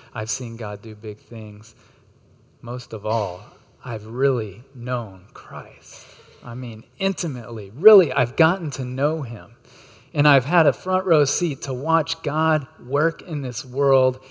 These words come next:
through the church in ways I never could have imagined. Hasn't been a cakewalk. Like I said, I feel like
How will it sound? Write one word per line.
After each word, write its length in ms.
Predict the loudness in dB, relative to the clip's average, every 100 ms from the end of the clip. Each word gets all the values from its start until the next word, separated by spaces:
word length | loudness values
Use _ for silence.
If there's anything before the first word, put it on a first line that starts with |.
| -20 _
through 300 | -10 -4 -2
the 120 | 0 -2
church 400 | -2 -6 -6 -10
in 160 | -10
ways 280 | -8 -8 -8
I 120 | -10
never 460 | -10 -2 0 0 -2
could 180 | -8 -12
have 120 | -12
imagined. 500 | -14 -16 -12 -6 -6 _ _ _ _ _ _ _ _ _ _ _ _ _ -20 -20 _ _ _ _ _ _ _ _ _ _
Hasn't 320 | 0 0 0
been 140 | -2 -2
a 80 |
cakewalk. 640 | -2 -2 -2 -4 -18 -20 -14
Like 200 | -14 -12
I 80 | -12
said, 340 | -6 -2 -2
I 100 | -4
feel 240 | -8 -6 -4
like 360 | -4 -8 -14